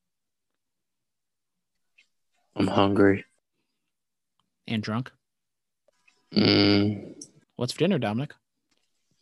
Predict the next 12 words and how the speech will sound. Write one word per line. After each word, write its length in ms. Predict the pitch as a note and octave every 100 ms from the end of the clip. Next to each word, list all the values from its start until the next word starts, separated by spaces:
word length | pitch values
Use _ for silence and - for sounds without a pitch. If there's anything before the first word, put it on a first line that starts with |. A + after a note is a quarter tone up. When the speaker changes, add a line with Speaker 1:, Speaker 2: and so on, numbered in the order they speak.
| _ _ -
Speaker 1:
That 180 | G#2 F#2+
ass. 480 | G2+ G#2+ F#2+ - - - - F4 F#4 _ _ _ _ _ _ _ _ _ _ _ _ _ _ -
Speaker 2:
Whose 160 | C3+
ass? 280 | G2 G2 - _ _ _ _ _ _ _ _ _ _ _ _ _ _ - - _ _ -
Speaker 1:
Well, 200 | B2 A#2
apparently, 680 | G#2 C#3+ C3+ B2+ C3 B2 - _ _ _ -
Lauda 920 | B2 E3+ B3+ G4+ A4 E4 C#4 B3 A#3 F#3+
is 160 | C#3+
what's 160 | D3 B2
going 260 | C3 B2
on 200 | A#2 A2
now. 340 | A2+ C#3 A2+